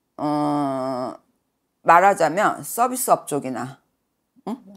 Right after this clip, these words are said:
Speaker 1: 서비스업 쪽이나
Speaker 2: 응.
Speaker 1: 돌아다녀서 내가 사람을 많이 만나고 다녀야 되는 직업을 가져야 돼요.
Speaker 2: 음.
Speaker 1: 어? 맞나요?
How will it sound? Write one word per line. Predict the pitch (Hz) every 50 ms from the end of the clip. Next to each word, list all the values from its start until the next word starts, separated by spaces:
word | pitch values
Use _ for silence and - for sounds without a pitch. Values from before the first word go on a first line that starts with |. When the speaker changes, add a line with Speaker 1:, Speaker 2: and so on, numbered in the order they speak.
| -
Speaker 1:
서비스업 | - - - 214 220 220 226 - - - - -
쪽이나 | - - 139 135 131 127 - - 135 175 208 220 - _ _ _ - 262
Speaker 2:
응. | 262 220 196 -
Speaker 1:
돌아다녀서 | - 202 196 240 247 240 240 214 190 175 170 165 160 156 151 151 - 139 123 127 127 - _ _ _ _ _ _ _ _
내가 | - - 151 143 143 156 180 196 196 - _ _
사람을 | - - - 220 220 240 240 247 233 220 185 156 143 127 131 - _ _ _ _ _ _ _ _ _ -
많이 | 139 135 139 147 156 156 147 135 120 - - _ _ _ _ _ _ _ _ _ _ _ _ _ _ _ _ _ -
만나고 | 143 143 156 175 226 254 240 208 185
다녀야 | - 156 143 139 139 135 131
되는 | - 123 123 127 131
직업을 | 131 - - - 139 123 - 127
가져야 | - - - - - - - -
돼요. | - 85 - - - - _ _ _ _ _ _ _ _ _
Speaker 2:
음. | 202 196 185 185 180 180 180 175 175 _ -
Speaker 1:
어? | - 240 - _ _ _ _ _ _ _ _ _ _ _ _ _ _ _ _ _ _ _ _ _ _ _ _ _ _ _ _ _ _ _ _ _ _ _ _ _ _ _ _ _ _ _ _ _ _ _ _ _ _ _ _ _
맞나요? | - 147 143 131 135 131 123 127 151